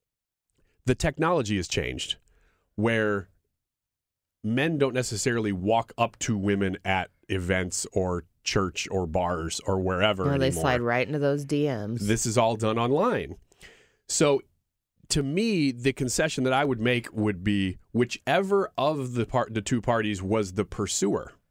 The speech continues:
Speaker 1: would then be on the hook to pay for that date, that
Speaker 2: I think
Speaker 1: first
Speaker 2: that's
Speaker 1: one.
Speaker 2: okay.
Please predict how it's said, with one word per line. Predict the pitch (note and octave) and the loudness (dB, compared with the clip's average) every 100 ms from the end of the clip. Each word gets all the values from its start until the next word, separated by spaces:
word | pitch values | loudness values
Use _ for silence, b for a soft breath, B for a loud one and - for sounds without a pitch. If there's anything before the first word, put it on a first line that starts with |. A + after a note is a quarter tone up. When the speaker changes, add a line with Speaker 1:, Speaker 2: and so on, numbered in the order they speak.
| _ _ _ _ _ _ - | _ _ _ _ _ _ -2
Speaker 1:
would | A2+ G#2 | 0 2
then | A2+ G#2+ F#2+ - _ G2+ F#2+ | 2 2 -2 -8 _ -10 -2
be | A#2 A2 G2+ - | 0 2 0 0
on | G#2+ G2+ | 0 2
the | G2 | 0
hook | F#2+ G2+ - | 0 -2 -2
to | G#2 | -2
pay | G#2+ G2 | 0 0
for | - G2 | -2 0
that | F2+ C#2+ | 0 -2
date, | F2 D2+ | -2 -2
that | F#2 F2+ | -2 0
Speaker 2:
I | - | 2
think | A#4 | 2
Speaker 1:
first | G#4+ | 2
Speaker 2:
that's | G4+ | 0
Speaker 1:
one. | G3 | 0
Speaker 2:
okay. | C3 B2 | 0 0